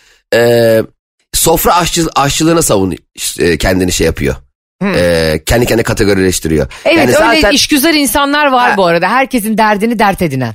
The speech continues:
Speaker 1: Restorandayız. Zaten oranın şefi var, garsonu var, her şeyi var. Masamız kurulmuş. Sen oradaki salatayı karıştır, etleri böl. Otur o zaman, e, havuç rendele bari, kenarda bir şey yap, yemek yap.
Speaker 2: <laughs>
Speaker 1: Otur yemeğine bak abi ya. Tamam işte, çok yemek yapmayı seviyorsan bizi yemeğe çağır.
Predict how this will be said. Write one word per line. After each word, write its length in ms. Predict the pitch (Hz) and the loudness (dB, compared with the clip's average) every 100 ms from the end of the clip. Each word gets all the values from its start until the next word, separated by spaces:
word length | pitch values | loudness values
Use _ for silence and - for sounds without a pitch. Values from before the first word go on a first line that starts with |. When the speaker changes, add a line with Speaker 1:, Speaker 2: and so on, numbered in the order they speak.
| - | -4
Speaker 1:
Restorandayız. 800 | 247 277 - 277 269 254 190 156 | 0 0 2 2 0 2 0 2
Zaten 380 | 269 277 - 262 | 2 0 0 -2
oranın 320 | 214 226 240 | 0 2 2
şefi 380 | 220 214 202 226 | 2 0 2 0
var, 140 | 208 | 0
garsonu 680 | 113 92 165 131 156 180 151 | 0 0 0 0 -2 0 0
var, 180 | 156 110 | 0 0
her 260 | 127 180 | 0 0
şeyi 280 | - 120 165 | 0 0 0
var. 200 | 147 104 - - - | 0 -2 -6 -14 -2
Masamız 440 | 175 147 147 165 | 0 0 0 -2
kurulmuş. 500 | - 151 156 139 - - - | 0 0 2 0 -2 -6 -12
Sen 260 | - 233 220 175 | -4 -2 0 0
oradaki 380 | 220 185 190 | 0 2 0
salatayı 480 | - 185 196 - 180 | 0 0 0 0 0
karıştır, 420 | 170 165 165 143 - | 0 0 0 -2 -4
etleri 460 | 185 - 156 175 | -4 -2 -2 0
böl. 120 | 165 143 | 0 0
Otur 220 | 196 214 | 0 2
o 60 | 233 | 2
zaman, 240 | 190 233 - 139 - | 2 0 -4 -10 -4
e, 40 | 156 | -2
havuç 340 | 156 254 - | 2 2 2
rendele 340 | 180 147 165 180 | 0 0 0 2
bari, 420 | 233 214 160 139 | 0 -2 -8 -4
kenarda 360 | 190 185 190 | 0 0 0
bir 60 | 202 | 0
şey 160 | 208 156 | 0 0
yap, 140 | 107 | 0
yemek 280 | 147 147 110 | 2 0 0
yap. 120 | 160 - - 233 - | -4 -8 -14 -16 -14
Speaker 2:
<laughs> 360 | - _ 240 - | -14 _ -6 -2
Speaker 1:
Otur 220 | 220 330 | 0 0
yemeğine 300 | 320 349 320 | 0 2 0
bak 160 | 294 262 | 2 2
abi 200 | 269 269 | 0 0
ya. 260 | 254 233 | 0 -2
Tamam 220 | 269 320 285 | -2 0 -2
işte, 160 | - | -2
çok 220 | - 220 | -2 0
yemek 200 | 247 220 | 2 2
yapmayı 260 | 170 151 160 | 0 0 0
seviyorsan 360 | 156 165 247 254 | 2 2 0 -2
bizi 140 | 233 | -2
yemeğe 220 | 226 226 | 0 0
çağır. 360 | - 98 - | 0 -2 -4